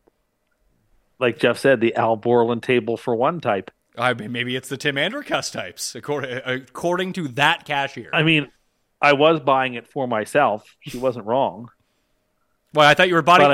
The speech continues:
Speaker 2: oh,
Speaker 1: mean,
Speaker 2: hold on.
Speaker 1: I
Speaker 2: I
Speaker 1: mean,
Speaker 2: thought,
Speaker 1: I mean,
Speaker 2: I,
Speaker 1: I'm buying
Speaker 2: I,
Speaker 1: it
Speaker 2: I thought,
Speaker 1: to have
Speaker 2: I thought that you were
Speaker 1: when
Speaker 2: buying it for your
Speaker 1: guests come
Speaker 2: guests,
Speaker 1: over.
Speaker 2: a-, and now it's for you. Is it alre-, have you already eaten the cake?
Speaker 1: <laughs> No, I haven't eaten the cake.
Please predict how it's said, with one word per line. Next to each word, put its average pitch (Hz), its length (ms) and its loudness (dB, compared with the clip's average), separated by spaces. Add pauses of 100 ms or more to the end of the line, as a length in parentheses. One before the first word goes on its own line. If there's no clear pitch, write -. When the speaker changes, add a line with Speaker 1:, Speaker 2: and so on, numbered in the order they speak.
Speaker 2:
oh, 214 80 10
Speaker 1:
mean, - 20 10
Speaker 2:
hold 269 300 8
on. 175 360 2 (560)
Speaker 1:
I 180 60 6
Speaker 2:
I 220 60 6
Speaker 1:
mean, 208 60 4
Speaker 2:
thought, 180 220 6
Speaker 1:
I 180 100 6
mean, 185 80 4
Speaker 2:
I, 180 80 4
Speaker 1:
I'm - 40 -4
buying 208 340 6
Speaker 2:
I, 180 40 6
Speaker 1:
it - 20 6
Speaker 2:
I 190 60 10
thought, 190 180 8
Speaker 1:
to 160 80 4
have 156 100 8
Speaker 2:
I 180 40 8
thought 180 320 4
that 196 160 2
you 180 80 0
were 175 60 2
Speaker 1:
when 160 60 -2
Speaker 2:
buying 175 260 6
it 202 100 0
for 190 80 0
your 190 180 2
Speaker 1:
guests 226 260 6
come 139 60 4
Speaker 2:
guests, 120 80 -6
Speaker 1:
over. 101 100 0
Speaker 2:
a-, 190 120 6
and 185 160 4
now 196 260 10
it's 202 140 0
for 196 120 0
you. 202 200 2
Is 185 160 2
it 254 60 4
alre-, 311 280 10
have 269 160 6
you 349 100 0
already 254 420 4 (140)
eaten 196 220 -8
the 190 100 -2
cake? 151 420 -10 (680)
Speaker 1:
<laughs> - 200 -12
No, 254 580 2 (300)
I 233 100 2 (140)
haven't 196 380 2
eaten 190 300 -8
the 151 80 -6
cake. - 680 -6